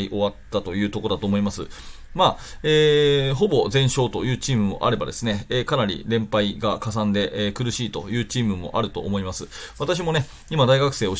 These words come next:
えてますし、あの、リーグ戦戦ってきているので、やっぱり連敗の苦しさっていうのは、えー、分かっているつもりなんですね。で、連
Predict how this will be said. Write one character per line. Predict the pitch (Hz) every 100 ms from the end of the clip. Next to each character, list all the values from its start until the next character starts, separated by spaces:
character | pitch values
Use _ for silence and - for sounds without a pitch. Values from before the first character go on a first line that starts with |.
| 117
え | 104
て |
ま | 107
す | 101 98
し、 | 135 123
あ | 95
の、 | 107 107
リ | 120
ー |
グ |
戦 | 117 117 107
戦 | 113 107
っ | 113
て | - 107
き |
て | - 110
い | 98
る |
の | 101 85
で、 | 107
や | 104
っ |
ぱ | 107
り | 123
連 | 127 139
敗 | 139
の | 131
苦 | 123 127
し | 127
さ | 110
っ | -
て | -
い |
う | 92
の |
は、 | 113 139 -
え | 104
ー、 |
分 | 95 92
か |
っ | 110
て | -
い | 95
る | 82
つ | 95
も |
り | 92
な | 85
ん |
で | 65
す | 117
ね。 | 120 - - - - -
で、 | 131
連 | 131 185